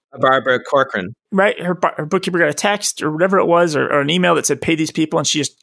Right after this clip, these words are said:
Speaker 2: A C H'd them two hundred thirty thousand dollars. I think if somebody's getting this, like, pause. Just 'cause the bill's due today, don't pay it right then. Go and research, like, is this really a bill? Were we expecting to have to pay this bill?
Speaker 1: Yes. Yeah, yeah, yeah. Look for the inconsistencies, like you said.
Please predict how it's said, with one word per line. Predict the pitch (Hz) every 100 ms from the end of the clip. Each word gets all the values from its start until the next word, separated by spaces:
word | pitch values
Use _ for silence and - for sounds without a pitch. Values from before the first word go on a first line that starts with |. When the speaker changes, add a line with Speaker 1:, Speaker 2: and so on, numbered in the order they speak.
| -
Speaker 2:
A | 156
C | -
H'd | 151 -
them | 143
two | 127 160
hundred | 147 120
thirty | 135
thousand | 135 123 113
dollars. | 107 - -
I | 156
think | 156 233 226
if | 185 - _ _
somebody's | - 240 233 139
getting | 190 208 180
this, | 139 147 -
like, | 143 139
pause. | - 185 240 120 143
Just | - 247
'cause | - 247
the |
bill's | 214 202 139
due | 185
today, | 160 123 120 - - -
don't | 220
pay | 226 196
it | 185
right | 147 139
then. | 131 113 143 - _ _ _ _ _ -
Go | 196
and | 214
research, | 175 - 196
like, | 160 - - _ _
is | 135
this | 160 -
really | 160 175
a | 143
bill? | 165 175
Were | 131
we | 131
expecting | - 156 151 160
to | 147
have | 151
to | 165
pay | 156
this | 135 113
bill? | 135 113 104 - _ _ _ -
Speaker 1:
Yes. | 104 - - - -
Yeah, | 120 110 117
yeah, | 107 104
yeah. | 101 101
Look | 107 127
for | - 107
the | 101 98
inconsistencies, | 120 104 98 107 - 90 - 90
like | 90 -
you |
said. | - 90 85